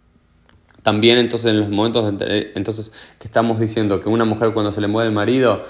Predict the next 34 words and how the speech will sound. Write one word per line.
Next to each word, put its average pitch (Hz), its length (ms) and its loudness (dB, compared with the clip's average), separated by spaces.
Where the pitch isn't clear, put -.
eh, - 440 -2
tiene 120 200 0
que - 20 2
estar 107 240 2
tres 113 180 2
meses 113 220 0
sin 113 120 2
lavar 107 200 4
la 101 80 4
ropa, 135 260 4
no, 180 160 2
todos 165 200 4
sabemos 165 260 0
que 113 80 -2
no. 95 80 -2
Entonces 90 260 -8
también 95 380 -2
por 95 100 0
esta 101 160 -2
lógica 98 320 -4
debería 101 240 0
estar 101 220 -4
permitido 110 560 -2
que - 80 -2
la 127 60 2
mujer 120 280 -2
se 104 120 -4
pueda 98 260 2
volver 90 300 4
a 90 80 0
comprometer 143 540 2
o, 104 140 4
o - 540 -4
casarse. 147 460 0